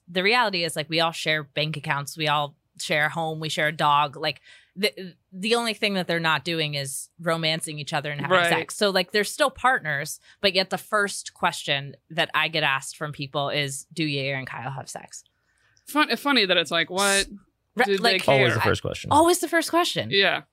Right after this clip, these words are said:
Speaker 1: Like, one of these times I'm just gonna say yes and see what happens. 'Cause, like, I'm constantly like, "No, no, they're not. No, they're not." And I just wanna see, like, what one person responds. Like, if I say, "Yes, they do." Oh my God. Like, I don't know what's
Speaker 3: <laughs> Yeah.
Speaker 1: gonna, <laughs> you know?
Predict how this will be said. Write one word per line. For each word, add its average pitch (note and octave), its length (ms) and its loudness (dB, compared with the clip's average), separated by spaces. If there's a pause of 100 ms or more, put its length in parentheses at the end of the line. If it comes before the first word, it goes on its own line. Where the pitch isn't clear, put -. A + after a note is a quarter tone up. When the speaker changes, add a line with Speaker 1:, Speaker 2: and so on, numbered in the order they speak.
Speaker 1:
Like, A#3 260 2
one B3+ 260 6
of G4+ 120 2
these C#4+ 160 0
times B3 240 0
I'm G3+ 140 2
just F#3+ 180 -6
gonna F3+ 200 -2
say E3 220 2
yes D3 480 0
and F#3 100 -2
see E3+ 200 0
what D3+ 160 2
happens. A3 480 0
'Cause, F#3 160 0
like, F3+ 160 2
I'm F#3+ 120 4
constantly G3 580 -2
like, E3 200 0
"No, A3 300 2
no, G3+ 240 -2
they're F#3 140 -2
not. F3 280 0
No, F3 140 -4
they're F3 100 -2
not." E3+ 220 2
And E3 120 -6
I E3+ 60 0
just G#3 220 -6
wanna C#4 180 -2
see, B3+ 160 -4
like, F#3 160 2
what E3 240 2
one D#3 320 -2
person C#3+ 560 -4
responds. D3+ 640 -4
Like, B2+ 200 -6
if D3 120 -4
I C#3 100 0
say, C#3+ 280 -2 (220)
"Yes, G3+ 180 2
they G3+ 160 2
do." F3+ 300 0 (1000)
Oh A3+ 140 6
my B3 140 4
God. A3 400 0
Like, B3 220 6
I D4 120 8
don't G#4 180 6
know G#4 180 8
what's A#4+ 120 4
Speaker 3:
<laughs> - 0 -
Yeah. - 60 6 (360)
Speaker 1:
gonna, F#4 160 2
<laughs> - 20 -
you D4 60 4
know? C#4+ 180 6